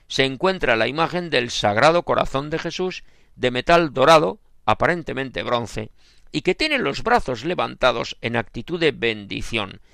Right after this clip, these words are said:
recordando la iconografía de la imagen de Félix Granda, que se venera en el Santuario Nacional de la Gran Promesa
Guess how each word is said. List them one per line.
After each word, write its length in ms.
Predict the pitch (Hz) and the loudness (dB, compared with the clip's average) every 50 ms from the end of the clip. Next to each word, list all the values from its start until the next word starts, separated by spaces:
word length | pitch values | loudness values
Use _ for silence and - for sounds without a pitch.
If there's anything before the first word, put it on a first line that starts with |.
| - - - - - | -20 -20 -20 -8 -4
recordando 800 | 120 123 135 127 - 127 120 139 185 202 190 180 208 220 214 - - _ _ | 0 2 2 2 2 2 2 4 4 4 4 4 0 0 -2 -4 -12 _ _
la 240 | - - 131 135 135 | -4 2 4 6 6
iconografía 880 | 139 139 - - 135 127 127 127 120 120 123 123 - - 180 196 220 214 | 6 4 2 0 -2 0 0 0 2 2 2 0 0 -2 -2 0 0 0
de 120 | 190 170 | 0 0
la 80 | 123 113 | -2 -2
imagen 400 | 123 123 131 127 - 185 165 135 | -2 -2 -4 -4 -4 -6 -4 -4
de 80 | 123 | -6
Félix 360 | - - 143 151 147 139 123 117 | -4 -2 -2 -2 -2 -4 -4 -4
Granda, 460 | 127 156 220 262 254 226 - - - - _ _ _ - - | -2 -2 -2 -2 -2 -4 -6 -6 -8 -12 _ _ _ -10 -6
que 100 | - 113 | -6 -4
se 160 | - 123 110 | -2 -2 -2
venera 380 | 104 107 123 143 156 175 147 - | -2 0 0 2 2 2 0 -2
en 140 | 123 123 117 | -4 -6 -4
el 100 | 113 107 | -4 -4
Santuario 580 | - - 110 107 98 - 123 127 147 160 165 | -4 -4 -4 -4 -4 0 2 2 2 2 2
Nacional 460 | 156 156 147 - - 127 127 139 151 147 | 0 0 -2 -2 -2 -2 -2 0 0 0
de 120 | 139 123 | 0 -2
la 100 | 117 117 | -2 -2
Gran 240 | 113 120 127 135 123 | 0 0 -2 -2 -2
Promesa 560 | - 135 135 135 139 - - 156 151 - - | -2 -2 -2 -2 -4 -2 -2 -2 -2 -2 -4